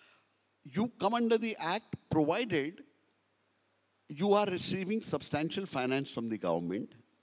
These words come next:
or are controlled by the government. These are the two conditions. There are <coughs> some trusts, for example, in cooperative societies, in some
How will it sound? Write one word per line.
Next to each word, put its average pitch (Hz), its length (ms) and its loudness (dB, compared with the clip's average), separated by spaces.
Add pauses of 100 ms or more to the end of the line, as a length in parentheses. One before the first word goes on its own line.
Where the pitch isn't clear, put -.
or 139 360 0 (100)
are 170 140 -2 (120)
controlled 151 480 10
by 113 120 2
the 92 120 -6
government. 78 520 -4 (160)
These 170 180 -2
are 170 100 6
the 165 80 4
two 151 180 6
conditions. 104 500 -2
There 123 180 4
are 170 240 2 (140)
<coughs> - 140 -20
some 208 380 4
trusts, - 580 -4 (320)
for - 100 0
example, 165 340 0
in 175 80 -8
cooperative 165 420 6
societies, 127 760 2
in 143 140 2
some 175 260 2